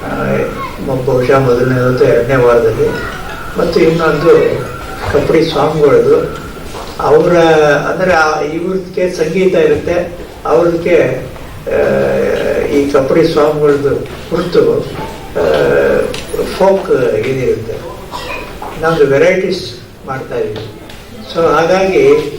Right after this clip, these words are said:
ಆ ಕಪ್ಪಡಿ ಸ್ವಾಮಿಗಳದ್ದು ಪೂರ್ತಿ ಒಬ್ರು ಕೊಟ್ಟಿದ್ದಾರೆ, ಬಿಡಾರಂ ಕೃಷ್ಣಪ್ಪರು ಒಬ್ರು ಸ್ಪಾನ್ಸರ್ ಮಾಡಿದ್ದಾರೆ.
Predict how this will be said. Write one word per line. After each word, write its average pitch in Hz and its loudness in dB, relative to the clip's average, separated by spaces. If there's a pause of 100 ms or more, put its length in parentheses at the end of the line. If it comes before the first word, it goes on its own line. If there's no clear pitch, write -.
(260)
ಆ 196 4 (500)
ಕಪ್ಪಡಿ 190 -2
ಸ್ವಾಮಿಗಳದ್ದು 175 0
ಪೂರ್ತಿ 180 -2 (120)
ಒಬ್ರು 139 0
ಕೊಟ್ಟಿದ್ದಾರೆ, 139 -2 (440)
ಬಿಡಾರಂ 160 4
ಕೃಷ್ಣಪ್ಪರು 151 2
ಒಬ್ರು 135 -2 (180)
ಸ್ಪಾನ್ಸರ್ 139 -2
ಮಾಡಿದ್ದಾರೆ. 120 2